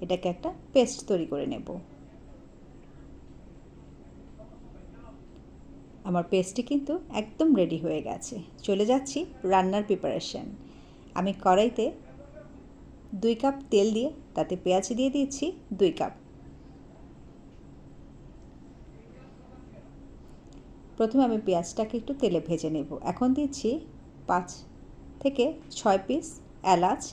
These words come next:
চার পিস দিচ্ছি আমি দারচিনি টুকরো, চার পিস দিচ্ছি আমি তেজপাতা, গোলমরিচ দিচ্ছি হাফ চা চামচ, লং দিচ্ছি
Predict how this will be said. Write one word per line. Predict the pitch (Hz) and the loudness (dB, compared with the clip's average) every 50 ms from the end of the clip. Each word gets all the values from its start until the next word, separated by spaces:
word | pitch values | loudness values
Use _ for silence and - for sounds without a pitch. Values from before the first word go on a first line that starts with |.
| - - - - - - - - - - - - - - - - - - - - - - - - - - - - - - - - - - - - - - - - - - - - - - - - | -14 -18 -20 -20 -20 -20 -20 -20 -20 -20 -20 -20 -20 -20 -20 -18 -18 -18 -18 -18 -18 -18 -18 -20 -20 -20 -20 -20 -20 -20 -20 -20 -20 -20 -20 -20 -20 -20 -20 -20 -20 -20 -20 -20 -20 -10 0 4
চার | 240 208 190 185 - | 6 6 6 6 2
পিস | - 233 240 - 233 | -2 -2 -2 0 0
দিচ্ছি | 254 262 262 262 - - 294 269 254 | 2 2 2 0 0 2 4 4 4
আমি | 208 202 247 320 - - - 202 180 | 4 2 0 -2 -4 -6 -8 -2 2
দারচিনি | 185 170 165 165 - 214 220 233 233 - | 2 2 2 2 0 -2 -2 0 0 0
টুকরো, | 262 254 254 - 285 330 330 - - - - - - - - - - - - - - - | -2 -2 0 0 -2 -2 -2 -4 -10 -18 -18 -20 -20 -20 -20 -20 -20 -20 -20 -10 0 4
চার | 226 190 185 180 - | 6 6 6 4 4
পিস | 208 220 220 220 262 | 2 2 2 2 0
দিচ্ছি | 269 262 - - 285 233 | -2 -2 0 0 0 0
আমি | 196 214 285 311 - - - | 2 0 -2 -4 -6 -10 -4
তেজপাতা, | - 165 160 - - - - - 208 - 320 392 - - - - - - - - - - - - - - - - - - - - - - - - - - - - - - - - - - - - - - 208 | -2 0 0 -2 -2 0 0 0 2 0 -2 -2 -2 -6 -16 -20 -20 -20 -20 -18 -18 -18 -18 -16 -16 -16 -16 -16 -16 -16 -16 -18 -18 -18 -18 -18 -18 -18 -18 -18 -18 -18 -18 -18 -18 -18 -18 -14 -6 2 8
গোলমরিচ | 208 220 220 220 233 254 262 277 277 - - | 10 10 10 10 8 6 6 6 4 0 -2
দিচ্ছি | - - 262 - - 311 247 | -2 -2 0 0 0 0 2
হাফ | 220 170 175 - - | 2 0 0 0 0
চা | - 214 214 | 0 0 2
চামচ, | - 233 247 269 320 349 - - - - - - - - - - - - - - - - - - - - - - - - - - - - - - - - - - - - - - - 202 202 | 2 0 0 0 -2 -2 -6 -12 -16 -18 -20 -20 -20 -20 -20 -20 -20 -20 -20 -20 -20 -20 -20 -18 -20 -20 -20 -20 -20 -20 -20 -20 -20 -20 -20 -20 -20 -20 -20 -20 -20 -20 -20 -12 -2 4 6
লং | 196 190 202 220 226 | 6 8 8 6 4
দিচ্ছি | 277 302 302 302 - | 4 2 0 2 2